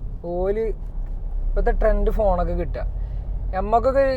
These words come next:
ചെറുപ്പകാലം ഉണ്ടായിനി, അതായത് ഒരു ഫോൺ കിട്ടാൻ കൊതിച്ചൊരു കാലം. അത് നമ്മളൊക്കെ കാലത്ത് ഭരിച്ചിരുന്ന ഫോണുകൾ പറഞ്ഞാല് ചൈന ഫോണുകൾ ഉണ്ടായിനി. ഇൻ്റെ അടുത്തൊക്കെ ഉണ്ടായിനി ഒരു ഫോൺ ട്ടോ. ഒരു നാല് സിം മറ്റേ ഇടാൻ പറ്റീനി. അതായത് ആ ഫോൺ ഇവിടെ അങ്ങോട്ട് ബെല്ലടിച്ചാല്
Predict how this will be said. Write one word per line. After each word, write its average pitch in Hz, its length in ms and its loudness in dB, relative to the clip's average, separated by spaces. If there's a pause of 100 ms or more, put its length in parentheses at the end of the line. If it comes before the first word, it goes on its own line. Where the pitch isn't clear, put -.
ചെറുപ്പകാലം 185 540 6
ഉണ്ടായിനി, 165 280 0
അതായത് 170 460 2
ഒരു 190 80 0
ഫോൺ 185 460 2
കിട്ടാൻ 185 340 2
കൊതിച്ചൊരു 165 420 -2
കാലം. 143 320 -2
അത് 190 240 -2
നമ്മളൊക്കെ 226 380 4
കാലത്ത് 226 480 4
ഭരിച്ചിരുന്ന 196 600 2
ഫോണുകൾ 180 380 4
പറഞ്ഞാല് 165 340 0 (580)
ചൈന 214 360 4
ഫോണുകൾ 226 300 2
ഉണ്ടായിനി. 170 280 -2 (280)
ഇൻ്റെ 226 180 2
അടുത്തൊക്കെ 277 200 8
ഉണ്ടായിനി 233 220 2
ഒരു 208 80 0
ഫോൺ 180 220 2
ട്ടോ. 139 220 0 (400)
ഒരു 208 120 0
നാല് 240 720 4
സിം 214 300 -4
മറ്റേ 202 180 2
ഇടാൻ 175 300 2
പറ്റീനി. 131 280 -2
അതായത് 226 340 0
ആ 294 80 8
ഫോൺ 262 480 6
ഇവിടെ 240 260 4
അങ്ങോട്ട് 247 180 0
ബെല്ലടിച്ചാല് 196 680 2